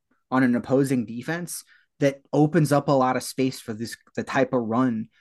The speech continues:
that Clayton Keller likes to make. So, like, people, I say, like, "What does chemistry look like between players? Is it a real thing? Does it exist?"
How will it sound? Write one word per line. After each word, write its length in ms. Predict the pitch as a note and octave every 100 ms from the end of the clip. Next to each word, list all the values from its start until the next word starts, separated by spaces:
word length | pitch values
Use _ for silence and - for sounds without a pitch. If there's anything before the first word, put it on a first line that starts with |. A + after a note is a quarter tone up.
| _ -
that 140 | B2
Clayton 320 | - C#3 B2 A2+
Keller 320 | A#2+ A#2+ A#2
likes 260 | A2+ -
to 100 | -
make. 300 | G#2 A2 - _ _ _
So, 160 | - E3+
like, 220 | F3 -
people, 360 | A3+ A#3+ B3 A3
I 60 |
say, 180 | - G3
like, 100 | B2
"What 200 | B2 F#3
does 180 | G3+ -
chemistry 640 | - D#3 D#3+ - C#3 B2
look 260 | A#2 A#2+ B2
like 240 | A2 -
between 460 | - - - B2 A2
players? 520 | - A2+ G2+ F#2+ - D#3+
Is 160 | D3+
it 80 | F3+
a 60 | D3
real 500 | A#2+ B2 B2 A2+ G#2
thing? 500 | - A#2 G2+ G2 F2+
Does 180 | C#3+ C#3+
it 80 | C#3+
exist?" 640 | A2 G#2+ A2 - -